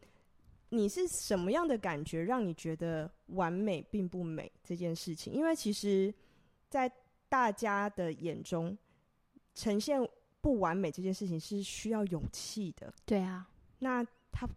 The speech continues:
Speaker 1: 美在哪里呢？
Speaker 2: 其实是一样，就是我刚刚上，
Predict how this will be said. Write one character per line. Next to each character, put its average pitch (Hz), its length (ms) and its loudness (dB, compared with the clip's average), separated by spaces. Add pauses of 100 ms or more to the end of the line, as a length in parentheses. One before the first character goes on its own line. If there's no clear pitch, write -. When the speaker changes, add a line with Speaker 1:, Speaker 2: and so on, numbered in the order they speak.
(220)
Speaker 1:
美 180 240 0
在 202 200 -2
哪 151 240 -4
里 156 240 -8
呢？ - 180 -12 (1000)
Speaker 2:
其 - 160 -2
实 285 220 2
是 294 260 4 (440)
一 233 80 2
样， 247 240 4
就 233 100 4
是 240 180 8
我 175 240 8
刚 196 160 0
刚 196 280 2
上， 208 220 -4